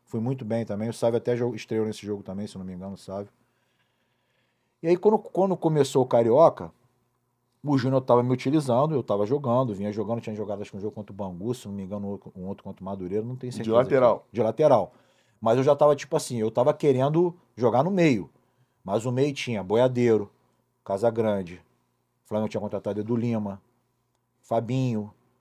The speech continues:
Speaker 1: Isso eu tô falando assim, alguns. Renato Gaúcho tava. Era, não era como hoje que os moleques sobem, né? A gente subia quietinho. Aí,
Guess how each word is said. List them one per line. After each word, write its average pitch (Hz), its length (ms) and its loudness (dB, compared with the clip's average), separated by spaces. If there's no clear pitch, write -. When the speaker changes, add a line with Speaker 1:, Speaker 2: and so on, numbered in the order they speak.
Speaker 1:
Isso 104 120 -14
eu - 20 -18
tô 131 80 -6
falando 143 160 -2
assim, 135 200 -4
alguns. 120 640 0
Renato 127 340 0
Gaúcho 143 480 4
tava. 101 440 2
Era, 131 280 -12
não 139 120 -2
era 156 260 4
como 117 240 -4
hoje 117 200 0
que 110 60 -8
os 107 60 -8
moleques 104 280 -6
sobem, 95 380 -8
né? 104 100 -6
A 98 40 -6
gente 107 140 -10
subia 135 300 -4
quietinho. 120 480 -8
Aí, 349 280 -6